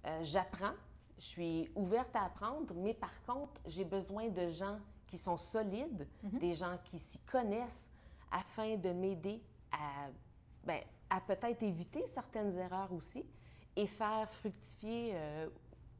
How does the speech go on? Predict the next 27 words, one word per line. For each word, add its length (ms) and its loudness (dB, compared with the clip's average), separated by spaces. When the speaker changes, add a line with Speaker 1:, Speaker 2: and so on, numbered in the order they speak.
Speaker 1:
mon, 580 0
mon 160 4
entreprise 840 -2
ou 200 4
faire, 500 4
euh, 220 2
développer 560 4
davantage 800 -2
en 200 6
évitant 520 2
ces 280 -2
erreurs-là, 840 -4
en, 40 -2
en, 140 -4
en 180 0
ayant 320 2
des, 360 -2
des 180 8
mentors, 600 2
dans 120 0
le 60 -8
fond. » 200 -12
Donc, 180 4
d'être 360 6
entouré 440 2
de 160 6
gens 320 0